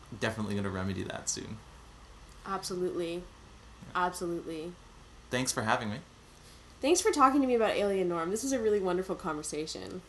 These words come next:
Speaker 1: Yeah, it was fun.
Speaker 2: Um, and I'm gonna have you back and we can talk about two thousand one Space Odyssey.
Speaker 1: Okay, good.
Speaker 2: And,
Speaker 1: <laughs>
Speaker 2: and why you hate it.
Speaker 1: Yes, with a passion.
Speaker 2: Okay, goodbye.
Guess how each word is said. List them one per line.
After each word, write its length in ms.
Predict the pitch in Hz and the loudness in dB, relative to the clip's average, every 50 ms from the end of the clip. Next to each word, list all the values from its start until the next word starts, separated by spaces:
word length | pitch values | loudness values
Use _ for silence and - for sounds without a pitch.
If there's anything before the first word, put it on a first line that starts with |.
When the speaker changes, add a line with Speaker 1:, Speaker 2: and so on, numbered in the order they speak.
| - - | -4 0
Speaker 1:
Yeah, 120 | 208 165 | 2 2
it 40 | 123 | 2
was 120 | 113 - | 2 0
fun. 220 | - - 120 107 101 - - - - | -2 -2 -2 -4 -4 -8 -14 -10 -2
Speaker 2:
Um, 300 | - 202 196 190 190 190 - | 0 2 4 4 4 2 2
and 140 | - 214 208 | 2 2 2
I'm 60 | 214 | 2
gonna 140 | 220 226 247 | 2 2 2
have 240 | 247 254 247 220 208 | 2 2 2 2 0
you 60 | 220 | -2
back 320 | - 208 185 180 185 - | 0 2 4 4 4 2
and 80 | 190 180 | -2 -4
we 20 | |
can 100 | 175 190 | -4 -4
talk 160 | 180 180 180 175 | -4 -4 -4 -4
about 160 | 175 170 - | -4 -4 -6
two 100 | - - | -6 -6
thousand 240 | - 175 170 175 165 | -6 -6 -4 -4 -4
one 120 | 165 160 | -4 -4
Space 300 | 165 - - 185 - - | -6 -6 -6 -6 -6 -6
Odyssey. 500 | - - - 170 - - - - - - 196 - - - - - - - - - | -6 -6 -6 -6 -6 -6 -6 -8 -8 -10 -12 -14 -18 -20 -20 -20 -20 -20 -4 -2
Speaker 1:
Okay, 200 | 135 127 123 120 | 0 2 2 2
good. 220 | 95 107 98 98 101 - - - - - - | 2 2 0 0 -2 -6 -12 -12 -10 0 2
Speaker 2:
And, 540 | - 180 196 190 185 190 190 - 196 190 180 - - - 139 | 2 4 6 10 10 10 10 10 8 6 6 6 0 -6 -6
Speaker 1:
<laughs> 180 | - - - - | -6 -8 -8 -6
Speaker 2:
and 180 | 196 185 180 175 | -4 -2 0 0
why 100 | 170 165 | 2 2
you 140 | 170 160 | 0 -2
hate 240 | 165 165 160 156 156 | -4 -4 -6 -6 -4
it. 160 | 139 - - - - - - - - | -6 -6 -8 -10 -14 -18 -20 -12 -8
Speaker 1:
Yes, 360 | - 87 - - - - - - - - - - - - | -8 -6 -6 -4 -6 -6 -8 -10 -16 -20 -20 -20 -16 -10
with 140 | - 113 98 | -8 -8 -6
a 20 | 98 | -6
passion. 380 | 90 95 98 - - - - - - - - - - - - - - - - - - - - - - 359 | -8 -10 -10 -10 -12 -14 -16 -18 -18 -20 -20 -20 -20 -20 -20 -20 -20 -20 -20 -20 -20 -20 -20 -6 -4 -4
Speaker 2:
Okay, 220 | 349 - 302 240 | -2 0 -2 -2
goodbye. 400 | 226 233 208 202 170 - 247 - | -2 -4 -4 -4 -2 -2 -2 -4